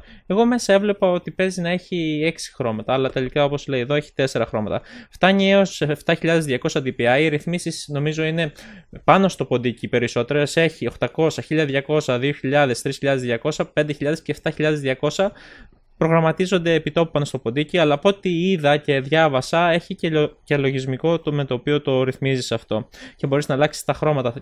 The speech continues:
Κάθε χρώμα είναι και για συγκεκριμένο D P I. Έχει αισθητήρα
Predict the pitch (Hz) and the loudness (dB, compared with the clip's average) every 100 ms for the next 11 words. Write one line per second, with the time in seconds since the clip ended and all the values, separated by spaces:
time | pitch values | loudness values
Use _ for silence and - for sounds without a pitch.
0 | - 165 - 185 - 143 156 170 185 _ | 0 0 2 -6 -2 0 0 -2 -6 _
1 | - _ 156 165 160 147 - 135 139 151 | -20 _ -4 -4 -4 -6 -6 -6 -4 -2
2 | 160 156 151 143 139 139 139 117 - _ | -2 -2 -2 -4 -2 0 2 2 -2 _
3 | _ _ _ _ _ _ - 160 160 - | _ _ _ _ _ _ -6 -2 -2 0
4 | 196 170 139 - 131 156 165 165 156 139 | 2 2 0 -6 -6 -2 0 2 2 2